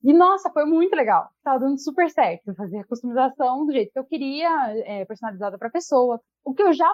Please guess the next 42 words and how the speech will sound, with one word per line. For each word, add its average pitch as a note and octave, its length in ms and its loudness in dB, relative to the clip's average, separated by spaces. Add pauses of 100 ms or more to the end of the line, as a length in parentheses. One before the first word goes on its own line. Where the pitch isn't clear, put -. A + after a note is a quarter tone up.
fazia, F4 420 -2
mas G4 180 -10
com F4+ 100 -4
uma G4 200 -6
marca, C4+ 560 0
com, C#4 400 -8 (320)
tinha, B3+ 760 -2
hum, G#3 160 -14 (160)
a A#3 100 0
própria C4+ 920 -4
identidade A3+ 600 -4
da A#3 120 -10
marca, G#3 460 -10 (100)
tudo. B3+ 460 -8 (320)
Tava C#4 240 2
super F4 480 -4
rolando. G#3+ 400 2
Só D#4 380 -2
que G4 240 -6
quando E4 400 2
eu A3+ 180 0
fiquei B3 200 -14
grávida, G3+ 440 -4
que A3+ 100 -20
o G#3+ 40 -12
meu G3+ 120 -14
tempo G#3 240 -8
<laughs> F#3 400 -8
teve A#3+ 220 -2
que - 80 -16
dar G3+ 120 -2
uma G#3 120 -10
diminuída G#3 380 -14
e G3 40 -16
tudo, A3+ 220 -10
eu A3 60 -12
não A3+ 100 -14
conseguia G#3+ 420 -4
pegar A3 360 -2
essas A3+ 200 -16
customizações, G#3 720 -10
eu - 40 -20